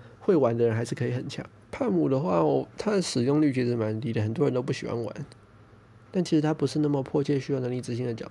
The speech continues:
色，所以他被放在 B 加。然后妮塔的话，有了狂暴熊好用很多啊，不用，没有的话也还是可以。那再来 B，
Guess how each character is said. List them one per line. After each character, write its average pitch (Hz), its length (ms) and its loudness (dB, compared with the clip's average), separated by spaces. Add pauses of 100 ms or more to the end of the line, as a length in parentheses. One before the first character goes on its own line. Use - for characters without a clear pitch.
色， - 200 -12 (120)
所 120 140 -6
以 110 40 0
他 113 60 -2
被 120 120 -2
放 117 220 -6
在 117 140 -2
B 117 180 -6
加。 - 180 -8 (960)
然 113 160 -4
后 117 560 -2 (160)
妮 139 160 -2
塔 147 160 0
的 117 120 0
话， 135 440 0 (320)
有 147 120 4
了 143 60 4
狂 147 200 0
暴 180 160 4
熊 147 160 2
好 123 100 0
用 143 140 2
很 113 140 -2
多 - 200 -2
啊， 139 240 -6 (160)
不 139 120 2
用， 147 280 2 (160)
没 151 140 4
有 170 100 2
的 117 140 0
话 131 360 -2 (320)
也 120 80 -2
还 107 100 0
是 147 120 -4
可 120 200 -2
以。 107 140 -6 (1500)
那 131 140 -4
再 127 160 0
来 113 340 0 (160)
B， 147 300 -2